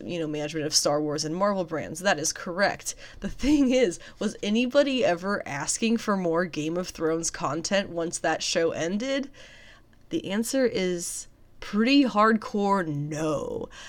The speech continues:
I think they kinda screwed the fans over so bad that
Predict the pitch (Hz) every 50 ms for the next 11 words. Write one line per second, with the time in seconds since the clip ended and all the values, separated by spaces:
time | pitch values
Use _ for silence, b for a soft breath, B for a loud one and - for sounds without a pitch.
0 | B B - - 180 - - 214 214 220 - - 196 196 - - 240 240 196 185
1 | - - - - - 208 226 247 214 214 214 - - 190 165 165 175 196 196 220
2 | 226 226 220 226 233 226 - - - 180 165 160 175 175 160 175 160 160 156 160
3 | 170 170 185 202 B B B B B B - 165 165 165 - -